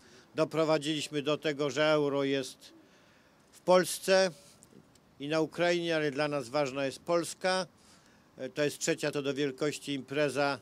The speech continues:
sportowa na świecie. Chcemy, żeby ta szansa w miarę możliwości, no bo różne sprawy już są za nami, ale w miarę możliwości została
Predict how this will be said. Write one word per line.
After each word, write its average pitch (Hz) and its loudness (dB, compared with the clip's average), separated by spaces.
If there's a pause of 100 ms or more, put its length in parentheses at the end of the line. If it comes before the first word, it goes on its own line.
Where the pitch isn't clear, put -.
(100)
sportowa 143 -2
na 139 -4
świecie. 156 -4 (500)
Chcemy, 185 2
żeby 156 2
ta 165 0
szansa 156 -2 (540)
w 107 -14
miarę 175 4
możliwości, 143 -4
no 139 -4
bo 127 -2
różne 139 -2
sprawy 139 -2
już 127 -4
są - -6
za 156 -2
nami, 151 -4 (260)
ale 143 0
w 123 -6
miarę 170 4
możliwości 143 -4
została 135 -4